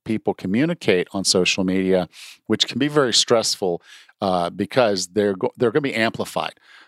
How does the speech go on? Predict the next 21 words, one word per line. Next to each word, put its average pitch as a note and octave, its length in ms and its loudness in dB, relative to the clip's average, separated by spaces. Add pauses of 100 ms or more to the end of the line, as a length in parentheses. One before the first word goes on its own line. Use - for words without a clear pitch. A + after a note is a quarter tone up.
(120)
Uh, E2 200 -6
considerably A#2+ 560 2
amplified. - 580 -6 (800)
Uh, A2 100 -4
the B2+ 100 0
other G3+ 200 4
thing A3+ 160 0
that - 100 -4
happens A#2 640 0
on G#2+ 180 0
social G2+ 380 2
media F#2+ 500 2
is G2+ 220 0
that A2 120 4
it's, A2 200 -4 (180)
it's A#2 140 0
seldom A#3+ 340 4
based A#2+ 320 2
on G#2+ 160 2
real G2+ 180 4
life. G2+ 440 -2